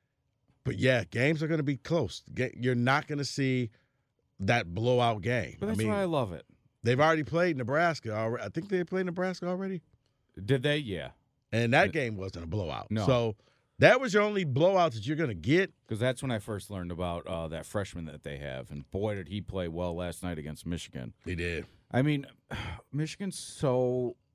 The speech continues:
Speaker 2: odd because, what, Hunter Dickinson got two fouls in the first five minutes of that game. And they showed you they're one-dimensional.
Speaker 1: Right.
Speaker 2: 'Cause Nebraska is not a very good basketball team. I'm pretty sure that they have as many wins in the Big Ten this year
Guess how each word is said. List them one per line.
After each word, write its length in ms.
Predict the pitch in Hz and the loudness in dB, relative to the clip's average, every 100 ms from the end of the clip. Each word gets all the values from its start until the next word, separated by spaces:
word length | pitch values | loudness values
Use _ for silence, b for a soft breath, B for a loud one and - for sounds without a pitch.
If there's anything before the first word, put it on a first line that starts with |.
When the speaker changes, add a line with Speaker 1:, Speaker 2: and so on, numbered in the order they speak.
| _ - | _ -2
Speaker 2:
odd 420 | 117 117 104 90 | 0 2 0 -4
because, 480 | 101 90 107 95 87 | -8 -4 -2 -2 -4
what, 240 | 110 92 b b b | -4 -4 b b b
Hunter 220 | 151 180 | 2 2
Dickinson 600 | 143 147 123 110 120 107 | -2 -4 -4 -4 -2 -2
got 260 | 104 95 - | -2 -2 -2
two 220 | 131 123 | -2 -2
fouls 440 | - 107 101 95 | 0 2 2 -2
in 80 | 95 | -6
the 80 | 87 | -8
first 320 | - 101 - | -4 -6 -4
five 240 | - 92 | -2 -2
minutes 280 | 85 85 80 | -2 -8 -8
of 80 | 85 | -8
that 140 | 78 | -8
game. 320 | - 76 52 - _ _ _ _ _ _ _ _ - | -8 -12 -12 -18 _ _ _ _ _ _ _ _ -2
And 140 | 110 | 2
they 120 | 123 156 | 4 2
showed 400 | - 147 175 113 | 2 6 6 6
you 120 | 107 | -2
they're 160 | 95 | -2
one-dimensional. 840 | 85 85 78 73 76 71 - 53 - | -2 0 0 0 -2 -6 -8 -8 -10
Speaker 1:
Right. 260 | - 76 62 - - | -10 -10 -10 -4 2
Speaker 2:
'Cause 160 | 123 | 2
Nebraska 560 | 113 87 139 214 - 160 | 2 2 2 2 0 -2
is 120 | 110 | 0
not 220 | 113 117 | 2 2
a 40 | 98 | 0
very 280 | 107 101 87 | 0 0 0
good 300 | - 113 110 | 2 4 4
basketball 480 | 107 107 107 - 120 | 0 0 -2 -2 -2
team. 300 | 110 127 131 | -2 -4 -4
I'm 140 | 120 107 | -4 -4
pretty 280 | - 143 | -6 -4
sure 240 | 123 - 117 | -4 0 0
that 160 | 107 | 0
they 160 | - 107 | -2 0
have 160 | 107 95 | 0 -2
as 100 | 87 | -2
many 220 | 107 117 | 0 2
wins 320 | 113 107 92 | 2 0 -2
in 60 | 101 | -4
the 60 | |
Big 180 | 95 95 | -4 -4
Ten 180 | - 101 | -6 -8
this 200 | 104 - | -8 -6
year 180 | 104 | -6